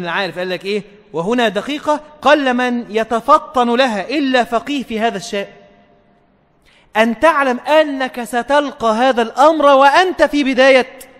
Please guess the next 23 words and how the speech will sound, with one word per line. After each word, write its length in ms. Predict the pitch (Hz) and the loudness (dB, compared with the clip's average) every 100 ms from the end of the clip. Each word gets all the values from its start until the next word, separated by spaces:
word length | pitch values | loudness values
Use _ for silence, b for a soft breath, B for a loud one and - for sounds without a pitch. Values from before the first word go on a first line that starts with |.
| _ _ | _ _
الأمر." 480 | 185 185 196 185 131 B B | -4 2 2 0 -8 B B
يعني 260 | 185 202 226 | -2 0 0
وأنت 240 | 311 302 | -2 -2
بتتوب 440 | 247 254 302 339 | -4 -6 -4 -4
كده، 360 | - 320 339 359 - - _ _ _ - | -2 -2 -2 -4 -6 -20 _ _ _ -8
تمام؟ 340 | 190 254 311 - - | -4 -4 -4 -10 -8
وأنت 260 | 165 233 233 | -2 -2 -2
بتسيب 380 | 214 214 269 247 | -6 -6 -6 -6
الذنب 360 | 185 254 277 | 0 0 0
الفلاني، 600 | 240 - 226 269 311 330 311 B B B | -4 -6 -4 -2 -2 -6 -10 B B B
أو 120 | 208 | 2
بتسيب 360 | 202 220 269 269 | 2 -4 -8 -4
العلاقة 360 | 233 240 254 | -2 -2 -4
الفلانية، 540 | 247 208 214 226 294 311 | -6 -4 -4 -2 -2 -2
أو 160 | 233 233 | -2 -2
أنت 100 | 247 | -4
بتبطل 420 | 214 202 269 247 | -2 0 0 -2
الموضوع 260 | 226 233 | -4 -2
الفلاني، 480 | 254 226 247 285 302 B B | -4 -4 -6 -6 -8 B B
تبقى 240 | - 254 254 | -6 -4 -4
بتقول 360 | 269 285 359 | -6 -4 -4
جواك 280 | 254 294 285 285 | -4 0 0 -2
إيه؟ 260 | 240 240 | -8 -10